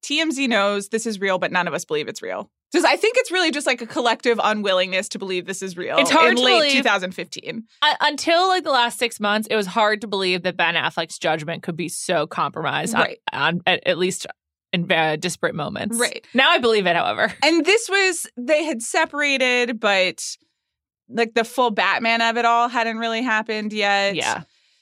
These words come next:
Speaker 1: You have to cast back in time. Like, we didn't know then what we know about Ben Affleck now. We knew a lot. I, we ha-, I have to say.
Speaker 2: Yeah.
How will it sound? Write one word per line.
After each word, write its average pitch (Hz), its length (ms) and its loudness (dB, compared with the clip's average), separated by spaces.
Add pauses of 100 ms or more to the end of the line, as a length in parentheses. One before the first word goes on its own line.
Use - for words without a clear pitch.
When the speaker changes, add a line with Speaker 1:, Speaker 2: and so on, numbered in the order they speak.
(160)
Speaker 1:
You 262 260 0
have 453 260 2
to 466 140 2
cast 339 360 0
back 220 280 0
in 214 120 -2
time. 185 420 0
Like, 196 160 -6
we 254 120 2
didn't 311 320 0
know 262 580 4
then 214 460 2
what 185 160 0
we 196 100 -4
know 175 160 2
about 175 240 2
Ben 175 140 0
Affleck 175 320 -4
now. 160 140 -2
We 302 180 2
knew 415 200 2 (140)
a - 20 4
lot. 208 460 -2
I, - 120 6
we 247 120 4
ha-, 508 160 4
I - 60 0
have 508 220 2
to 359 100 -4
say. 247 480 -4 (320)
Speaker 2:
Yeah. 320 400 0